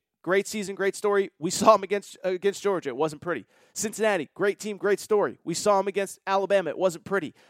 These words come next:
Ohio State, great-ish season. I guess eleven and two is a great season for most people. I don't know if it's great at Ohio State,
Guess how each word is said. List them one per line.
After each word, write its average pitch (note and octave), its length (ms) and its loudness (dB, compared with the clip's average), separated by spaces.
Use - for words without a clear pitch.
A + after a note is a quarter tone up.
Ohio G3+ 300 4
State, G3 380 2
great-ish G#3 1400 2
season. C#4+ 540 -6
I E3+ 60 -2
guess A#3 220 0
eleven B3 320 -2
and B3 120 -10
two C4+ 160 -4
is A#3 100 -4
a F#3+ 60 -4
great G3 320 -2
season A3 260 -8
for D#3+ 100 -14
most G3+ 200 -2
people. G#3+ 180 -2
I D#3+ 60 4
don't F3+ 80 -2
know F#3 60 0
if F3+ 100 -4
it's - 80 -10
great F3+ 240 0
at D#3+ 80 0
Ohio D#3+ 240 2
State, G#3 340 -2